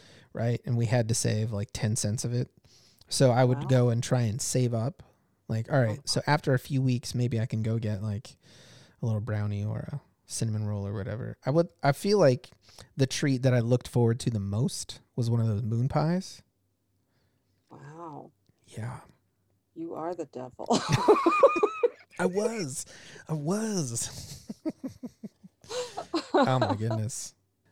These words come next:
Speaker 1: Oh man. Right on. Excellent. I hope this has been a very fun trip down nostalgia road.
Speaker 2: Yeah. Yeah. Nostalgia road and also,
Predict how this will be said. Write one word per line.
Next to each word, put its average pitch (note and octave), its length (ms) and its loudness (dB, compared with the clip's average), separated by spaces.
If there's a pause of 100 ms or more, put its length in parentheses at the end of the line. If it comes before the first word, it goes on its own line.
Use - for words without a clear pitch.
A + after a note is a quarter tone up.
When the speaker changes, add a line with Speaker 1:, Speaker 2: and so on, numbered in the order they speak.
(120)
Speaker 1:
Oh C3 100 -6
man. A2+ 300 -4 (1800)
Right E3+ 220 -2
on. D#3+ 220 0 (180)
Excellent. C#3+ 480 -8 (1700)
I B2 60 -6
hope E3 180 2
this D#3 200 2
has C#3+ 240 2 (380)
been D3+ 300 2
a C#3+ 60 -2
very C3+ 240 8
fun C3 420 4 (540)
trip - 260 6
down C3+ 420 6
nostalgia B2+ 800 4 (760)
road. C3 360 6
Speaker 2:
Yeah. G#3 240 0 (840)
Yeah. F#2+ 340 -8 (260)
Nostalgia F3 460 -8
road F3 260 -2
and E3 100 -4
also, D#3+ 520 -6